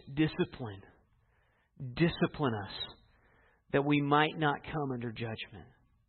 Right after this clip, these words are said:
But we would know you, and we pray for your mercy. And God, if there's anyone here that does not worship you, that does not know you, I pray that they would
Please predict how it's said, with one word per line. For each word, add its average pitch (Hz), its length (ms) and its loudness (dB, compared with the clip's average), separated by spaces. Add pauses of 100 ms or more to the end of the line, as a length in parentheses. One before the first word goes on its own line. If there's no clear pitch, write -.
(2500)
But 123 100 -2
we 147 160 2
would 135 140 -2
know 123 220 0
you, 107 220 -6
and 113 80 -6
we 120 140 -4 (180)
pray 143 280 0
for 139 60 -10
your 131 140 -4
mercy. 104 560 -12 (1120)
And 127 120 -4
God, 147 260 6
if 131 120 -4
there's 131 280 2
anyone 156 440 2 (100)
here 131 320 0
that 127 160 0
does 127 200 -2
not 143 400 0 (800)
worship 135 480 -2 (160)
you, - 80 -20 (880)
that 123 100 -2
does 127 220 0
not 143 420 2
know 135 200 -4
you, 104 280 -8 (480)
I 123 140 0 (180)
pray 135 420 2
that 123 140 -2
they 131 140 4
would 131 200 0